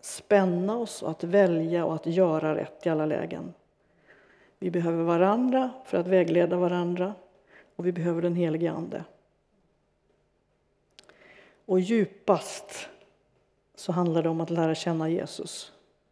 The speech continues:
och lita på att han kan leda oss, hjälpa oss.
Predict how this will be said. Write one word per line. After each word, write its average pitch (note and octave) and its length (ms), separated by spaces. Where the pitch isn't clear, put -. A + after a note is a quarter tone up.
och F#3+ 80
lita F#3 380
på D#3+ 180
att D#3 120
han C#4 560
kan G3+ 500
leda E3 480
oss, - 600
hjälpa F#3+ 500
oss. - 560